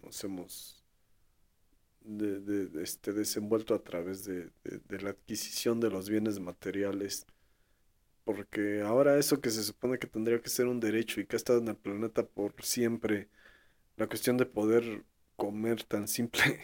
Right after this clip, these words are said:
<laughs> como eso, pues ahora ya tiene un costo,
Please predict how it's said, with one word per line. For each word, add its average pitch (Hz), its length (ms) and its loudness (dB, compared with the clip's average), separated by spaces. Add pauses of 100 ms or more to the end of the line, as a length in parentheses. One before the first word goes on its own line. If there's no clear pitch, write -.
(360)
<laughs> - 400 -20
como 117 360 2
eso, 147 360 4 (520)
pues 123 160 2
ahora 143 160 12
ya 147 140 10
tiene 147 220 6
un 143 120 2
costo, 147 560 -2